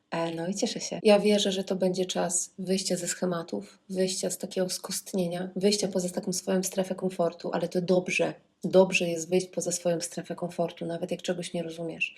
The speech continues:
Wiecie co? Ja powiem szczerze wam tak, ja nie rozumiem tego, jak działa Duch Święty, ale chcę to poznać. Ja w ogóle więcej powiem. Ja chcę, żeby przez moje ręce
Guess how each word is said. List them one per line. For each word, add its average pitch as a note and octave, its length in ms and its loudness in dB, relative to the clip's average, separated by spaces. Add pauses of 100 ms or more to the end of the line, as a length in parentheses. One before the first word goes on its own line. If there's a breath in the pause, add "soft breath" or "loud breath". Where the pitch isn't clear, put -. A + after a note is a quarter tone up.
(300 loud breath)
Wiecie G3 180 4
co? G3 340 2 (320 loud breath)
Ja G3 120 8
powiem F#3 240 0
szczerze F3+ 280 0
wam F3 120 -2
tak, D#3+ 200 -2
ja G#3+ 80 6
nie F#3+ 160 6
rozumiem F3 380 0
tego, - 220 -4
jak D#3+ 140 0
działa E3 200 -2
Duch E3 140 -8
Święty, F3 340 -2
ale F3 180 0
chcę F3 460 -2
to - 100 -6
poznać. D#3 520 -8 (100)
Ja E3 100 -2
w D#3+ 40 -6
ogóle E3 140 -6
więcej F3+ 320 4
powiem. - 260 -8 (500 loud breath)
Ja E3+ 120 4
chcę, F3 580 4
żeby F3+ 220 0
przez F3 220 -4
moje E3 240 0
ręce E3+ 380 0